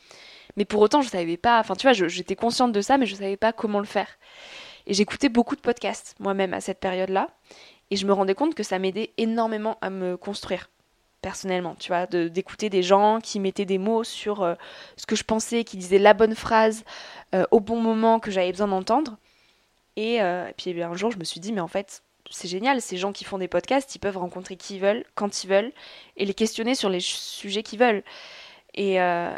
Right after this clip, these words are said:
et en fait, je peux le faire, parce que j'ai juste besoin d'un micro et tout le monde peut le faire. Et, euh, mais j'avais quand même, voilà, ces questions de, « Mais je suis pas légitime, puis je serais pas posé de questions, et puis, euh,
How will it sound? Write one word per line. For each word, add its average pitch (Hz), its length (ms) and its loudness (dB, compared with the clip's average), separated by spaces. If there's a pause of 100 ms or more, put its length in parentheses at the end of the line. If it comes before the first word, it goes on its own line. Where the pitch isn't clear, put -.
(100)
et 180 80 -8
en - 20 -12
fait, 208 120 -2
je - 80 -8
peux - 80 -4
le 165 80 -4
faire, 427 260 2 (140)
parce 175 160 -4
que 190 100 -4
j'ai 175 120 -4
juste 202 180 -8
besoin 185 220 -6
d'un 170 100 -2
micro 226 380 2
et 214 100 2
tout - 100 -14
le 165 80 -6
monde 170 80 -10
peut - 80 -6
le 156 80 -10
faire. 254 300 -2 (640)
Et, 180 200 -6
euh, 170 300 -10
mais 180 140 -6
j'avais 175 200 2
quand 180 140 2
même, 202 140 4
voilà, 196 200 8
ces 208 140 -4
questions 196 400 -4
de, « 185 200 -2
Mais 175 100 -6
je 165 60 -6
suis - 100 -8
pas 180 100 4
légitime, 208 640 -4
puis 185 100 -8
je 180 140 -4
serais - 180 -6
pas 185 140 0
posé 180 240 -2
de 165 60 -18
questions, 214 720 -4
et 196 80 -4
puis, 185 240 -2
euh, 170 60 4